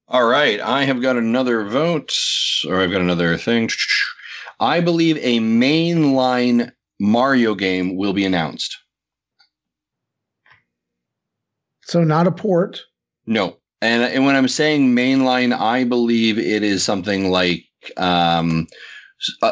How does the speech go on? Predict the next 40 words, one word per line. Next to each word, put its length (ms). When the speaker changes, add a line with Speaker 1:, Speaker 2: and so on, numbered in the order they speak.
Speaker 1:
either 320
Odyssey 400
two 580
or 160
a 40
Galaxy 500
three. 760
Do 120
you 40
know 80
what 20
I 40
mean? 80
Like 120
a 80
kind 180
of 80
a 40
three 340
D 320
open 320
world, 300
and 100
it's 140
not 200
a 60
port. 340
Speaker 2:
Not 240
a 60
port, 340
not 160
a 20
remake. 540
Speaker 1:
Correct. 420
Could 220
t-, 140
potentially 360
be 80
a 40
sequel, 540